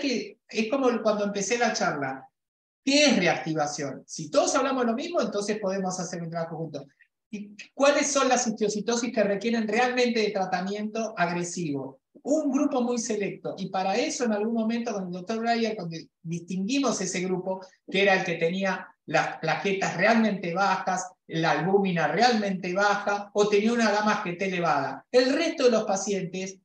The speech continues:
hay que ser más precau-, o sea, no hay que provocar más daño de lo que el paciente tiene, porque corremos riesgos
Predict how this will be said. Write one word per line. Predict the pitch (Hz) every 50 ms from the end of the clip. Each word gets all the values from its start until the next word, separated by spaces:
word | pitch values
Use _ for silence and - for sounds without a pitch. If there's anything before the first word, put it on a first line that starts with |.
| _ _ _ -
hay | 226 254 254 262
que | 262 247 254 262 262 269 - - _
ser | - - - 220 220 220 220
más | 226 277 302 294 - -
precau-, | 247 226 214 214 214 196 190 190 190 -
o | 185 180
sea, | - 208 180 160 - 190 202
no | 240
hay | 277 285 277
que | 277 233
provocar | 214 214 208 196 196 190 196 202 180 180
más | 196 214 208 208
daño | 233 254 277 277 - 320 330 330 -
de | 226 208 196
lo | 185 170
que | - 185
el | 175
paciente | 175 175 165 - - 190 190 190 185 170
tiene, | 170 175 170 151 143 139 127 131
porque | - 147 143 143 151 143 -
corremos | 139 143 - 208 247 277 285 262 233
riesgos | 254 254 247 247 233 233 247 254 254 254